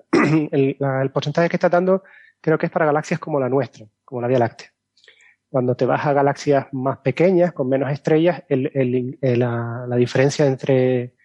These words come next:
materia oscura y materia estelar crece, de forma que todavía la tensión es mucho mayor. Estaríamos para, a lo mejor, factores,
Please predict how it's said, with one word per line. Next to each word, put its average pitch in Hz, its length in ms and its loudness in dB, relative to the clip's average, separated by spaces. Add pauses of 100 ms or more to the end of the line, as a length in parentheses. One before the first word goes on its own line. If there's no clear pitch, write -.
(320)
materia 139 280 2
oscura 143 320 2
y 131 60 2
materia 135 440 0
estelar 143 440 0
crece, - 360 -4 (840)
de 127 100 -4
forma 135 360 -2
que 139 120 -2
todavía 127 720 0
la 135 140 -2
tensión 127 420 0
es 131 100 0
mucho 143 300 0
mayor. 120 420 2
Estaríamos 120 320 -8
para, 131 280 2
a - 20 2
lo 123 60 0
mejor, 135 340 2
factores, 127 540 0